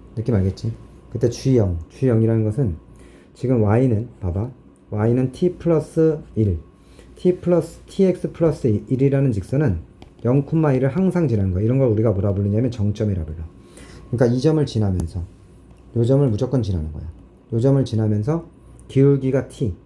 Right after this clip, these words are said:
기울기가 T인, 어, 직선이 만나는 점을 개수를 지티래.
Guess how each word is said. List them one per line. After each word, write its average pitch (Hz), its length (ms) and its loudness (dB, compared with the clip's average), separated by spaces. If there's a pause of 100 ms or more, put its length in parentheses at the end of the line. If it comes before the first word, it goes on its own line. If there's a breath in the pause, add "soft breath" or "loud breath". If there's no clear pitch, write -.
(380)
기울기가 127 540 0
T인, 175 460 2 (600)
어, 92 540 -4
직선이 139 580 0 (340)
만나는 120 360 0
점을 120 300 0
개수를 131 360 -4
지티래. 87 460 -6